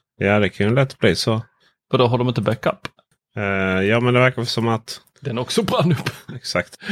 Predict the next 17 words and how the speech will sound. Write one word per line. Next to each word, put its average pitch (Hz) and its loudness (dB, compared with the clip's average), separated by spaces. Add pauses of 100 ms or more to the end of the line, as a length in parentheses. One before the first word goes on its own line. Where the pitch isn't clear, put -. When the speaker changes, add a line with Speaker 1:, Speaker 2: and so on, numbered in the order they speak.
(100)
Speaker 2:
Men 156 2
de 156 4
kan 151 4
ju - 4
inte 147 2
ha 127 4
bra-, 117 -4
backup 120 -4
på 123 -2
samma 104 -6
ställe, - -8
va? - -10 (220)
Speaker 1:
Av 127 0
allt 135 2
att 117 -6
döma 151 2
så 127 2